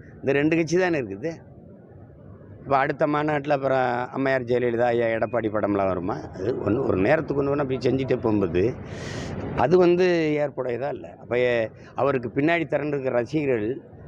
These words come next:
அவருக்கு த-, நண்பா, நண்பிகளா இருக்கலாம், நான், எனக்கு தம்பி, தங்கைகளா இருக்காங்க. அவங்க எல்லாருடைய நல்வாழ்வுக்காக தான் நான் இவ்வளவு தூரம் அர்ப்பணிச்சு நின்னு நம்ம போராடுறோம். அது நீங்க ஏற்கிறீங்க, எதிர்க்கிறீங்க. அவருக்கு, அவங்களுக்கும் சரியான வழியை காட்ட வேண்டியது, சரியான அரசியல் பாதையை சொல்ல வேண்டியது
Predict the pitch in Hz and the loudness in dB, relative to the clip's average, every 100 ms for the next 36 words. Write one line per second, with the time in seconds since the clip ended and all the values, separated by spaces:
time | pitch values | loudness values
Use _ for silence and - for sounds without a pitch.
0 | - - - 127 139 135 131 127 127 120 | -18 -18 -2 2 2 0 0 2 2 2
1 | 120 117 123 131 135 123 127 127 113 101 | 0 0 0 0 0 -2 -2 -2 -2 -2
2 | 101 127 147 113 123 123 117 117 127 123 | -2 -4 -2 0 0 -2 -2 0 0 0
3 | 113 110 107 101 85 85 78 82 - - | 0 2 0 0 -2 -6 -12 -14 -16 -18
4 | - - - 120 117 120 160 175 175 175 | -18 -4 2 4 4 4 4 2 2 0
5 | 170 160 156 156 143 139 139 160 143 131 | 0 -2 0 -2 0 -2 0 -2 0 0
6 | 127 120 127 131 101 117 113 117 107 107 | 0 0 0 0 -2 -4 -4 -4 -2 -2
7 | 113 104 85 98 92 82 - - - - | -2 -4 -2 0 2 0 -8 -12 -14 -6
8 | - 90 92 92 104 131 131 135 147 135 | -2 2 4 4 4 2 0 2 4 4
9 | 127 135 123 95 82 - - - - - | 2 0 -2 -2 -4 -10 -14 -14 -12 -4
10 | 104 135 180 180 196 165 170 185 175 196 | 2 6 6 4 2 2 2 2 0 -2
11 | 160 160 160 156 160 143 139 143 135 117 | -2 0 0 0 0 0 -2 -2 -2 -2
12 | 107 113 107 95 113 120 117 117 117 113 | 0 -2 -2 -2 -2 0 0 2 2 0
13 | 107 104 107 98 101 107 104 98 - 98 | -2 -4 -4 -4 0 2 2 0 -2 0
14 | 95 90 90 123 | 0 2 2 0